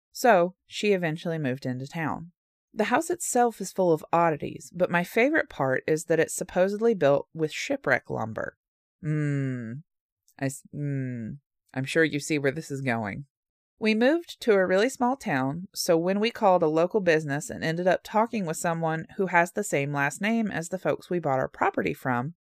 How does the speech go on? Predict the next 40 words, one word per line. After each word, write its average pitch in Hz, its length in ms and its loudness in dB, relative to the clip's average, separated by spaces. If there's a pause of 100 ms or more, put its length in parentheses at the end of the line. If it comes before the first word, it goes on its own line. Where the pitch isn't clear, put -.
(100)
we 233 180 -2
asked, 208 560 2
and 190 160 -4
sure 339 260 0
enough, 143 360 0
she - 160 -2
was 220 120 2
a 220 60 0
part 151 220 2
of 160 100 -4
their 175 140 2
family. - 480 -4 (320)
She - 180 -4
spent 208 220 2
a 185 60 2
lot 175 200 6
of 254 80 0
time 185 340 0
helping 185 380 -2
out 180 160 2
on 190 80 2
the 220 80 -2
property 156 460 0
years 214 480 0
ago. - 400 -6 (320)
According 202 400 4
to 220 80 4
her, 226 400 6
Joe 185 320 2
and 196 80 -2
his 190 160 -4
friends 165 480 -2
would 165 120 -2
go 170 140 6
down 190 220 2
to 247 80 -2
the 240 100 0
beach 165 320 -2
and 180 100 -4
just 180 220 -6